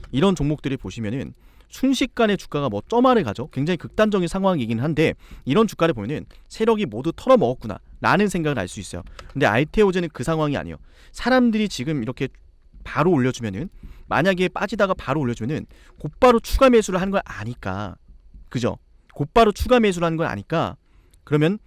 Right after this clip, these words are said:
내가 다시 이 자리에서 비싸게 팔아먹고 싶은데 추가 매수했던 사람들이 다 같이 팔거든요. 그러면 안 되겠죠. 추가 매수했던 물량 한번 털어내고 나가는 거 본 다음에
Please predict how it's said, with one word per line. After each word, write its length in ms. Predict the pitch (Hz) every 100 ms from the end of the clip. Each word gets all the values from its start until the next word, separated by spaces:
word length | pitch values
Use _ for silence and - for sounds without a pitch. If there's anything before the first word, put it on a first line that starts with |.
| _ -
내가 500 | 113 120 143 190 180 _ -
다시 440 | - 131 117 139 - - - -
이 180 | 123 156
자리에서 360 | 220 185 123 -
비싸게 420 | 135 - 196 175
팔아먹고 420 | - 240 208 127
싶은데 460 | - 98 135 87 - - - -
추가 360 | - - 262 247
매수했던 480 | 226 196 180 165 151
사람들이 320 | 160 139 139
다 180 | - 127
같이 240 | 190 -
팔거든요. 440 | - 170 135 95 165 - _
그러면 320 | - 220 254
안 100 | 131
되겠죠. 440 | 113 104 - 139 - _ _ _ - - -
추가 380 | - - - 277
매수했던 540 | 254 233 240 214 - 156
물량 180 | 127
한번 240 | - 202 185
털어내고 600 | - 254 247 131 175 104 - - _
나가는 380 | - 131 196 196
거 60 | 185
본 260 | - 135 170
다음에 340 | 170 180